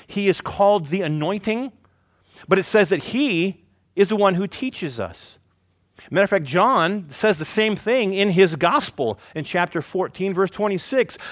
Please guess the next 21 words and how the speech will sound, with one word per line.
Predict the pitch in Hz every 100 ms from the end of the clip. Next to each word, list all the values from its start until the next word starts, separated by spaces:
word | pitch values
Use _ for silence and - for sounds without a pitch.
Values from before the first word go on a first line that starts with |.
| -
"The | 175
Holy | 170 220 208
Spirit, | - - - 254 240 175
whom | 156 208 190
the | 156
Father | - 185 214 233 165
will | 151 160
send | - - 202 185
in | 170
my | 160 151
name, | 147 214 285 147 147 190 - _ _ _ _ -
will | 165 151
teach | - 247 - -
you | 147 117 123 127 _
all | 139 127 110 107 _ _ _ _ _ _ _
things." | - 131 92 87 - - _ _ _ _ _ _ _ _ _ _ _ _ _ -
And | 131
then, | 156
of | 139
course, | 151 139 127 -
lastly, | 135 143 139 147 139